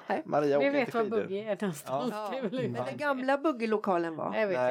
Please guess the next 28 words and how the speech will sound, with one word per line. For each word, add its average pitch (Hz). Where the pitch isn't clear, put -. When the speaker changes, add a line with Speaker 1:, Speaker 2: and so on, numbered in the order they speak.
Speaker 2:
Nej. 185
Speaker 3:
inte. 165
Speaker 1:
Nej, 147
den 240
var 220
precis 208
granne 175
med 202
oss. -
Speaker 2:
Jaha, 139
Speaker 1:
Mm. 180
Speaker 2:
så 151
praktiskt 123
för 117
er. -
Speaker 1:
Ja, 226
det 339
var 339
det. 147
Var 160
det. 143
Speaker 2:
<laughs> -
Speaker 1:
Och 196
då 208
var 180
vi 214
väldigt 214
mycket 185